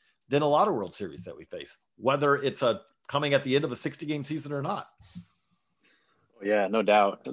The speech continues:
Speaker 2: because we have two evenly matched teams, number one seeds.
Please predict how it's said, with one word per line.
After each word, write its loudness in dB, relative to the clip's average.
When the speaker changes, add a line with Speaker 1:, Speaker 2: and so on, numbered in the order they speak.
Speaker 2:
because 0
we 4
have 4
two 2
evenly 4
matched 0
teams, -4
number 0
one 0
seeds. -2